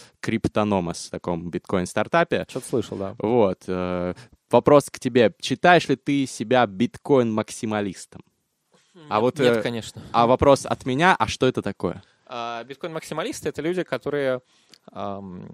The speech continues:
Speaker 2: э, не признают никакую другую криптовалюту, кроме биткоина, а, последовательно смешивают и-, и-, их, ну, вс-, все, то есть придерживаются точки зрения, что вот биткоин — это, дескать, вот, как бы, э, это лучшее, что возможно, а все остальное — это понос,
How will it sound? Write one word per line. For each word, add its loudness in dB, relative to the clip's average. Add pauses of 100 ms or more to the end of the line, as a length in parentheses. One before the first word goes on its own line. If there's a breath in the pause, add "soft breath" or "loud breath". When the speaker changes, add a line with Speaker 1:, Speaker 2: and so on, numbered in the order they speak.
(400)
Speaker 2:
э, -16
не -14
признают 2
никакую -6
другую -2
криптовалюту, -6
кроме -4
биткоина, -4 (400 soft breath)
а, -10
последовательно -6
смешивают -10
и-, -12
и-, -14
их, -20
ну, -6
вс-, -14
все, -6
то -14
есть -8
придерживаются -4
точки -6
зрения, -4
что -8
вот -8
биткоин — -4
это, -12
дескать, -16
вот, -16 (420 soft breath)
как -20
бы, -10
э, -12
это -16
лучшее, -2
что -10
возможно, -4
а -10
все -16
остальное — -4
это -12
понос, 0